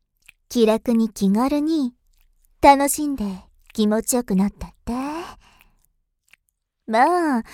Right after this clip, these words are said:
うちの手こきで気持ちよくならないなんて、ありえないけど。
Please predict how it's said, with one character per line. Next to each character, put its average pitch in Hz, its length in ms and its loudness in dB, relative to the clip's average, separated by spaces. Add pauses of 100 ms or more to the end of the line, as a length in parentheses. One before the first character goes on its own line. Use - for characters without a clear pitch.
(560)
う 233 160 4
ち 240 180 -6
の 277 140 0
手 285 160 0
こ 269 140 -2
き 294 100 -4
で 285 140 2
気 - 120 -6
持 254 160 0
ち - 140 -4
よ 330 80 0
く 294 140 0
な 208 100 2
ら 247 140 0
な 381 160 2
い 359 40 -2
な 269 140 0
ん 220 80 -2
て、 185 380 -6 (600)
あ 180 220 2
り 190 160 -2
え 320 80 -4
な 370 160 -2
い 226 60 -2
け 165 180 -8
ど。 175 100 -6